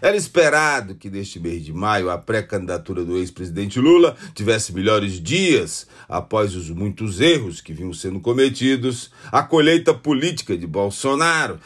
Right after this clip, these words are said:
passando até o maior partido na Câmara, e os dias D da terceira via. A pesquisa Datafolha, sempre criticada pelos bolsonaristas,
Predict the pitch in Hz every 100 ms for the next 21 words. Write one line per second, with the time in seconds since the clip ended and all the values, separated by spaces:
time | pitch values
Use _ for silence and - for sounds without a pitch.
0 | - - 101 120 107 95 - 104 101 98
1 | 101 95 90 87 82 80 98 135 131 156
2 | 165 165 170 131 _ - 156 156 127 147
3 | 175 120 98 170 151 - _ _ _ 85
4 | 82 82 80 92 90 92 139 196 127 -
5 | _ _ _ - - - 175 196 170 160
6 | 139 113 101 90 90 107 101 90 - 92
7 | - 104 - 101 - 202 185 120 85 -
8 | 82 87 101 101 120 131 156 170 - 80
9 | -